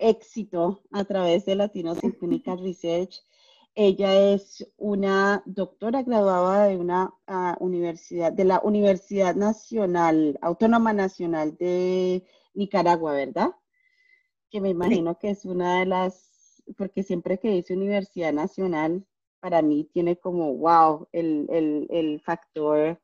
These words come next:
Speaker 1: eh, increíble, porque, pues, es-, esa es una universidad del gobierno, ¿sí?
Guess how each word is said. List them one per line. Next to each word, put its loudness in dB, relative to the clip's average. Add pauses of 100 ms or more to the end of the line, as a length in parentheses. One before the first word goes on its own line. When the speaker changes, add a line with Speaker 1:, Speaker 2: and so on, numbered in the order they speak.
(600)
Speaker 1:
eh, 2
increíble, 0
porque, -12
pues, -8 (160)
es-, -4
esa -4
es -8
una 0
universidad 0
del -2
gobierno, 0
¿sí? -2